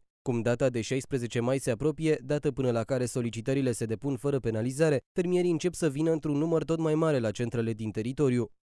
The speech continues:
O altă plată gestionată săptămâna aceasta de apia va fi cea a ajutorului excepțional pentru sectorul de lapte.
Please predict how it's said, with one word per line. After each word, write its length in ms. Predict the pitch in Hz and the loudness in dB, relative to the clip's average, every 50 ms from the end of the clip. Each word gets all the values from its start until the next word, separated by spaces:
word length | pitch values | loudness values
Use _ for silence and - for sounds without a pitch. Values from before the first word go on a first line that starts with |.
| - 175 | -2 2
O 100 | 170 151 | 4 4
altă 240 | 156 175 175 175 | 4 4 2 -2
plată 300 | 139 156 160 170 - 160 | 0 2 0 2 2 0
gestionată 540 | 127 117 113 - - 120 110 123 147 - 139 | -2 -2 -4 -4 -2 -2 0 0 0 0 -2
săptămâna 440 | 123 131 123 - 127 117 139 151 143 | -2 -4 -4 -2 -2 -2 0 0 0
aceasta 400 | 127 113 - 147 151 - 160 147 | 0 0 -2 -4 -2 -2 -2 -2
de 160 | 135 123 123 - | 0 0 -2 0
apia 440 | 156 165 156 - 165 170 160 151 135 - | 0 -2 -2 -2 0 2 2 2 0 -2
va 140 | - 156 160 | -4 -4 -4
fi 180 | 151 - 170 151 | -4 -4 -8 -8
cea 200 | - - 170 160 | -2 0 2 2
a 60 | 151 | 2
ajutorului 520 | 147 127 131 139 - 147 147 151 143 147 - | 2 0 -2 -4 -2 0 0 0 0 -2 -2
excepțional 680 | 151 160 - - 156 131 120 - 127 120 127 139 143 | -4 -6 -6 -6 -6 -6 -4 -2 0 0 0 0 0
pentru 260 | - 156 143 139 139 127 | -2 -2 -2 -2 -4 -4
sectorul 440 | - 147 127 113 135 127 117 110 | -4 -4 -4 -2 0 0 0 0
de 140 | 110 113 135 | 0 0 0
lapte. 380 | 147 147 135 - - 131 120 | 0 0 0 0 0 0 0